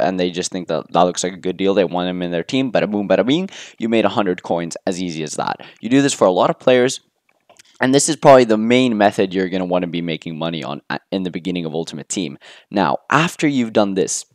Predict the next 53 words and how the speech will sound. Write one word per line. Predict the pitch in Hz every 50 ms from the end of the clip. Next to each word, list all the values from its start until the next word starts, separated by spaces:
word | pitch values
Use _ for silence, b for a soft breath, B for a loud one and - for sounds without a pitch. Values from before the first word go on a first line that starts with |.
| _ _ _ - - - _ _ _ _ _ - - _ - - _
and | 101 107 110 95 -
you, | - 123 127 127 - -
let's | 117 127 - - -
say | 170 151
you | 147 135 120
made | 117 110 110 -
five | - - - - 92 92 92 90
thousand | 82 - 92 85 85 - 87 82 82
coins, | - - 92 80 69 64 - - B B B B B B
which | - 107 120 -
is | 151 139 123
very | 101 120 120 123 131 123
good, | 107 - 139 139 - - - -
but | 98 95 - -
I | 107 120
made | 127 135 135 120
about | 110 98 90 - -
five | - - 85 85 80
thousand | - 82 82 82 90 85
coins | - - 85 80 80 -
just | - - 101 95 - -
this | 90 80 -
way. | 92 85 78 - -
I | 101
mean, | 107 110 107
I'm | 104 110 120 120
on | 117
three | - 120 107
thousand, | - 104 95 95 95 92
but | 87 87
you | 85
can | - 95 87
see | - 82
I | 80 87
have | 90 85
Defoe | 82 85 - - 82 82
up | 80 78 -
here | - 85 76
for | - - 85
two | - - 85
thousand | - 78 80 85 87 -
five | - 76 78
hundred, | - 87 82 78 78 - B B B B B B
and | - 95 98
these | 101 95 -
players | - 95 92 90 85
that | 87 80 -
haven't | - - 85 82 82
sold | - - 76 76 78 78
yet. | 80 73 - - -
So, | - 92 78 62 - _ _ _ _ _ _ _ _ _ _ _ _ _ _ - -
uh, | - - - 208 202 98 95 B B B B B B B B B _ _ _
um, | - 110 110 107 101 101 101 101 98